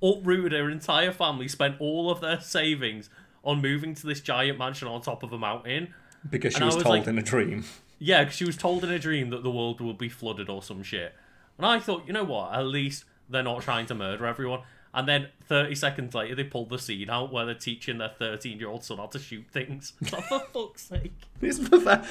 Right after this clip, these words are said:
Speaker 2: I told you, it's like the woman who's, um, descended from, like, the Hatfields or the McCoys, like, this
Speaker 1: Oh, God,
Speaker 2: long-standing
Speaker 1: yeah.
Speaker 2: feud in America. And she just builds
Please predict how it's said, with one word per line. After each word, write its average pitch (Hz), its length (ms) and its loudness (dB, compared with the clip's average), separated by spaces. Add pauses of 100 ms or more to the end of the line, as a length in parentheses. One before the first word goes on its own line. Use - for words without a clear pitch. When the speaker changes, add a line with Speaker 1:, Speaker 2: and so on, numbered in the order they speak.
(160)
Speaker 2:
I 226 140 12
told 262 220 12
you, 233 120 10
it's 180 120 10
like 170 380 12
the 147 80 8
woman 147 300 8
who's, 143 180 6
um, 123 380 4
descended 127 600 6
from, 127 120 4
like, 113 100 6
the 117 80 6
Hatfields 117 560 4
or 107 180 6
the 107 120 0
McCoys, 113 500 2
like, 110 140 4
this - 280 -6
Speaker 1:
Oh, - 40 -12 (300)
God, 117 100 2
Speaker 2:
long-standing 117 540 8
Speaker 1:
yeah. - 60 -2
Speaker 2:
feud 123 220 4
in 120 100 4
America. 117 640 6 (460)
And 131 300 4
she 147 260 4
just 147 320 6
builds 147 580 6